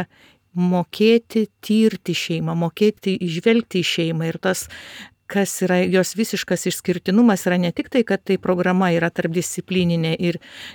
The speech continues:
ją sueina visos mokslų sritys,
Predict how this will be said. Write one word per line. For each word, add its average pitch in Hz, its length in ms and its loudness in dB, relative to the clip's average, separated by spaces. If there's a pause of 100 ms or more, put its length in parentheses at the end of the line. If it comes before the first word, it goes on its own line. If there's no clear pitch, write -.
ją 175 380 0
sueina 180 540 2 (180)
visos 170 340 -4
mokslų 175 380 -4
sritys, 254 400 -8